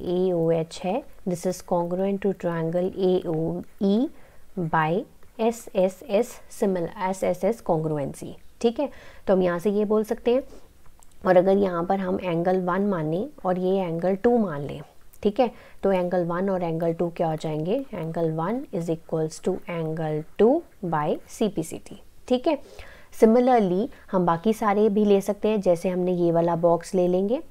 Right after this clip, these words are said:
ठीक है, ये वाला बॉक्स ले लेंगे और इसमें एंगल थ्री और एंगल फ़ोर को प्रूव करेंगे, ठीक है। तो हम सभी को प्रूव नहीं करेंगे, अब similarly लिख के लिखेंगे angle three is equal to angle four, ठीक है।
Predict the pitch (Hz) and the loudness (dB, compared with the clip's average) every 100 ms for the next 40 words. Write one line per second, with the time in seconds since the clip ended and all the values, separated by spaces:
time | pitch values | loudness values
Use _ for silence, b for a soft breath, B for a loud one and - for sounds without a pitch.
0 | - - 180 175 185 180 170 175 170 170 | -18 -4 -2 2 2 2 0 2 2 0
1 | - 175 180 202 302 B B B 175 170 | 0 0 0 -2 -4 B B B 2 2
2 | 165 180 175 170 165 170 165 170 202 - | 0 -2 -2 -2 -2 -2 -2 -2 -2 0
3 | - 160 156 160 185 214 240 202 196 165 | 0 0 -2 -4 -4 2 4 4 4 0
4 | 156 151 - 147 147 156 165 B B - | 0 -2 -4 -8 -8 -10 -12 B B -2
5 | 202 220 202 185 175 185 175 190 208 202 | 2 2 2 -2 -2 0 2 2 2 4
6 | 196 190 196 208 208 202 202 240 302 - | 2 2 2 2 2 0 0 0 -4 -10
7 | - 190 180 180 185 185 175 165 180 175 | -4 0 2 2 0 0 -2 0 0 0
8 | 175 175 180 247 - B B - 170 170 | 0 0 0 0 -4 B B -4 0 0
9 | 170 165 165 185 214 240 185 180 180 190 | 0 -2 -2 -2 0 0 0 0 0 0
10 | 196 202 196 196 220 214 233 262 - B | 2 0 0 0 0 2 6 6 4 B
11 | B B 180 185 | B B -4 -2